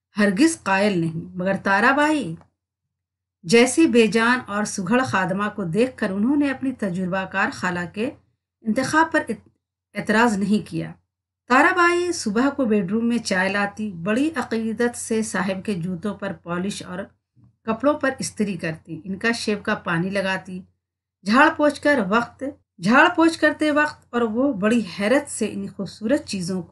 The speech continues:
पर हाथ फेरती है जो साहब अपने साथ पेरिस से लाए हैं। इनका वायलिन वार्डरोब के ऊपर रखा है। जब पहली बार ताराबाई ने बेडरूम की सफाई की तो वो वायलिन पर बड़ी देर तक हाथ फेरा की, मगर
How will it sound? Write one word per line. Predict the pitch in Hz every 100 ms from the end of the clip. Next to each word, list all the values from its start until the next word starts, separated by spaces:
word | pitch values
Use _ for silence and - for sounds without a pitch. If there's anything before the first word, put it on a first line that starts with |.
| -
पर | 185 202 - _ _ -
हाथ | 214 214 -
फेरती | 170 160 - 160
है | 160 - _ _ _ _ _ _ -
जो | 320
साहब | 339 294 311 294
अपने | 254 269
साथ | - 262 294 - _
पेरिस | 202 196 233
से | -
लाए | 220 180 170
हैं। | 180 165 170 - _ _ _ _ _ -
इनका | 240 349
वायलिन | 349 330 320 330 320
वार्डरोब | 214 208 202 247 254
के | 254
ऊपर | 214 233
रखा | 175 170 160
है। | 151 156 _ _ _ _ _ 175
जब | 214 214
पहली | 208 202 277
बार | 302 302
ताराबाई | 294 269 269 254 262 269
ने | 262
बेडरूम | 196 202 214 233
की | 233
सफाई | - 170 170 180 247
की | 277 180 175 214 _ _
तो | 311
वो | 285 330 349 - -
वायलिन | 196 226 240 302 294
पर | 294 196
बड़ी | 165 214 311
देर | 262 208 196 -
तक | 247 -
हाथ | - 208 208 -
फेरा | 180 185 170
की, | 165 - - _ _ _ _ _ _ -
मगर | 220